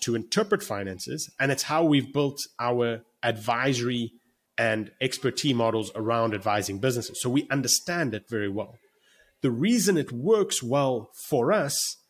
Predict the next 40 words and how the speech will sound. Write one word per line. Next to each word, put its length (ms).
is 100
'cause 200
we 140
can 180
execute 580
it 220
very 420
well. 320
And 120
so 80
if 100
you 80
think 220
of 80
any 180
sporting 520
analogy, 600
two 340
great 260
teams 320
walk 180
onto 180
the 60
field 380
to 80
play 220
a 40
game. 440
They 100
both 300
have 220
very 260
good 340
game 200
plans. 280
They 60
may 120
be 120
very 200
different. 460